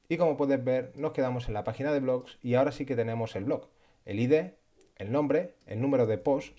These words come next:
tiene cero, no tiene ninguno, y las acciones, ir al blog y eliminar el blog. Si pulsamos en añadir un nuevo blog,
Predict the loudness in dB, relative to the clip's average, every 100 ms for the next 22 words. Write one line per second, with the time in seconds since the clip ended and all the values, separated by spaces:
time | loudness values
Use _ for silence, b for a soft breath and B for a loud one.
0 | -4 -4 -2 0 0 0 0 0 0 -2
1 | -4 -6 -6 -6 -6 -8 -2 -4 -4 -10
2 | -20 _ -2 0 2 2 2 -4 -4 -2
3 | -2 -6 -6 -6 -8 -14 _ b b b
4 | -6 -4 -4 -4 -4 -4 -4 -4 -4 -4
5 | -4 -4 -4 0 0 0